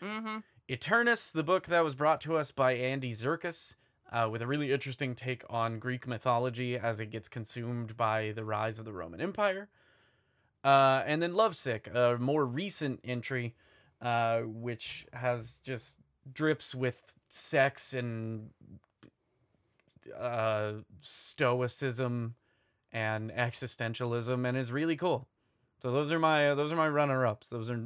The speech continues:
Speaker 2: they didn't make it in my top three, but it felt weird finishing out the year without talking about them 'cause they're some of my favorites.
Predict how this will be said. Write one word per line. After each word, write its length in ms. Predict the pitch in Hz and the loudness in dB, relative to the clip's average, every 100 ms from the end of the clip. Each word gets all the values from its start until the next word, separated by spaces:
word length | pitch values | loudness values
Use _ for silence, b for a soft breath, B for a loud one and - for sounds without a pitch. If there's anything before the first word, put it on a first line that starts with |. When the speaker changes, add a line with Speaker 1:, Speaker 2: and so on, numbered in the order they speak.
| 127 | -4
Speaker 2:
they 140 | 123 | -2
didn't 160 | 123 165 | 0 2
make 140 | 160 | 0
it 20 | 160 | 0
in 40 | |
my 100 | 147 | -2
top 280 | 135 147 - | 0 -2 -2
three, 200 | 139 135 | -2 0
but 180 | 120 117 | 0 -4
it 240 | - 117 | -6 -8
felt 220 | 135 127 | -4 -4
weird 460 | 113 131 135 131 117 b b b b b - | -4 -2 0 0 -4 b b b b b 0
finishing 400 | 165 156 160 143 | 2 2 2 4
out 140 | 139 | 2
the 80 | 127 | 2
year 300 | 120 123 120 | 0 2 2
without 360 | 113 113 117 - _ _ _ _ _ _ - | 4 4 4 0 _ _ _ _ _ _ -4
talking 380 | 127 110 123 113 | -2 -2 -2 -2
about 280 | 110 113 | -2 -2
them 220 | 113 110 107 | -4 -6 -6
'cause 180 | 110 - | -10 -8
they're 160 | 107 | -10
some 200 | 110 101 | -10 -12
of 60 | 101 | -12
my 140 | 95 | -14
favorites. 440 | - - - - | -12 -12 -14 -16